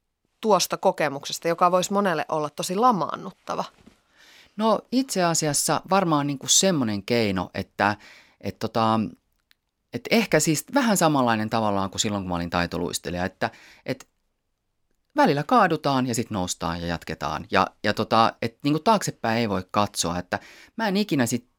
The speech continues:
Speaker 2: sit sen jälkeen niinku miettinyt esimerkiksi, mä en jäänyt niinku jauhamaan sitä, että mitä olisi voinut olla tai mitä olisi voinut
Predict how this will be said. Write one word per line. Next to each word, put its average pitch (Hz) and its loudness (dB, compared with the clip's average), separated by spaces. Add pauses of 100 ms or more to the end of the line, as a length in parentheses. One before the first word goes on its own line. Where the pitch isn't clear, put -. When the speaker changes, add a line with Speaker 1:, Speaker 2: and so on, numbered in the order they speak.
(100)
Speaker 2:
sit 123 -6
sen 135 0
jälkeen 117 2
niinku 95 -2
miettinyt 95 0
esimerkiksi, 95 -4
mä 170 4
en 156 2
jäänyt 143 4
niinku 107 -2
jauhamaan 95 0
sitä, 85 -2
että - -4 (280)
mitä 120 0
olisi 98 0
voinut 101 2
olla 87 0 (100)
tai 90 0
mitä 98 0
olisi 92 -2
voinut 87 -2